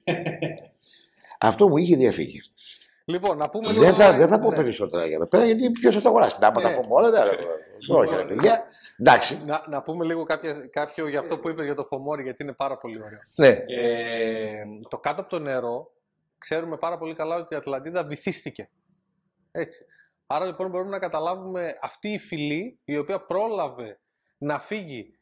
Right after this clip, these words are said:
Speaker 1: την ώρα που βυθιζόταν και ήταν κάτω από το νερό η χώρα της, ακριβώς, αυτοί πήγαν εκεί και ήταν ο βασιλιάς Γυριώνης.
Speaker 2: Όπως ο Γάδυρος.
Speaker 1: Όπως και ο Γάδυρος.
Speaker 2: Και ο Ένας από
Speaker 1: Άλλος πάλι.
Speaker 2: Ένας
Speaker 1: Γύρω.
Speaker 2: βασιλιάς της Ατλαντίδας,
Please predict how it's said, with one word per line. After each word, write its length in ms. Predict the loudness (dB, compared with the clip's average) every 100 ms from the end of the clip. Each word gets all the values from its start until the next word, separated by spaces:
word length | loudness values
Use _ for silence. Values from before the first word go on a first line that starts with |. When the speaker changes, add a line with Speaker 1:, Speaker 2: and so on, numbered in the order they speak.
| _
Speaker 1:
την 160 | -8 -4
ώρα 200 | -2 -4
που 140 | -6 -8
βυθιζόταν 680 | -8 -6 -6 -2 -2 -4
και 60 | -6
ήταν 180 | -8 -4
κάτω 180 | -6
από 80 | -4
το 80 | -6
νερό 280 | -4 -2 -2
η 40 |
χώρα 400 | -4 -4 -4 -4
της, 240 | -6 -8 -10 -14 -12 -14 -16 _ -6
ακριβώς, 760 | -2 -2 -4 -6 -2 -4 -4 _ _ -10
αυτοί 340 | -10 -6 -10
πήγαν 400 | -6 -6 -6 -6
εκεί 460 | -8 -8 -8 -8 _ _ _ _ _ _
και 100 | -8
ήταν 380 | -6 -4 -8 -6
ο 100 | -6 -4 -6 -6 -8
βασιλιάς 460 | -8 -8 -6 -6 -6
Γυριώνης. 760 | -6 -6 -4 -4 -8 -16 -14 6
Speaker 2:
Όπως 300 | 8 10 8
ο 40 |
Γάδυρος. 580 | 10 12 10 6 0 -12 _ _ _
Speaker 1:
Όπως 300 | -6 -4 -4 -4
και 80 |
ο 120 | -2 0
Γάδυρος. 600 | 0 -2 -4 -18 _ _
Speaker 2:
Και 120 | -2 4
ο 60 | 8
Ένας 300 | 10 10 8
από 140 | 6 4
Speaker 1:
Άλλος 340 | 2 0 -2
πάλι. 340 | 0 0 -2 -8 -16 _ 2
Speaker 2:
Ένας 280 | 6 8 8
Speaker 1:
Γύρω. 120 | 4
Speaker 2:
βασιλιάς 800 | 4 4 2 6 6 6 0 -16
της 120 | 2 4
Ατλαντίδας, 680 | 6 2 2 -2 -2 -14